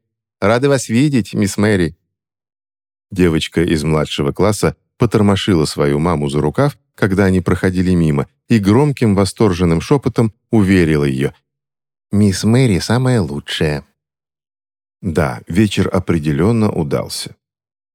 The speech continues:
Она уже почти позабыла о приставучем Томасе Кэндле, хотя, стоит признать, в ее добром расположении духа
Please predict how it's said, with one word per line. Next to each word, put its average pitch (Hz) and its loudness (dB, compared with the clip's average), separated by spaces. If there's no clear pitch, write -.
Она 104 2
уже 101 2
почти 107 -2
позабыла 98 0
о 92 -2
приставучем 92 -2
Томасе 92 -2
Кэндле, 76 -2
хотя, 120 0
стоит 104 0
признать, 107 0
в 85 -6
ее 95 2
добром 80 0
расположении 78 0
духа 127 0